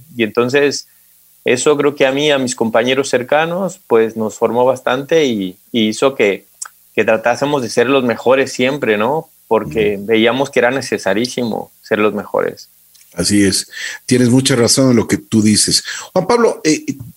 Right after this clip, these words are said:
Speaker 2: terminas los estudios y antes de, de graduarte de médico, siempre haces la rural.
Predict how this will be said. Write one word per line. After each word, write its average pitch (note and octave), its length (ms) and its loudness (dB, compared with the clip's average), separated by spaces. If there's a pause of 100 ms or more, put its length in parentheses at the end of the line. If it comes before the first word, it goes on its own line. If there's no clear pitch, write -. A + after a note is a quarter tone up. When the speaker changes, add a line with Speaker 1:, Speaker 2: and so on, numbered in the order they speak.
(260)
Speaker 2:
terminas G3+ 440 2
los C#3+ 200 2
estudios A2+ 680 4
y B2 120 4
antes D3+ 360 0
de, A2 280 4
de G2+ 140 2
graduarte G#2+ 500 2
de A#2 60 4
médico, A2 520 2
siempre A#2+ 400 2
haces A2 420 0
la F#2+ 180 0
rural. F#2 600 -2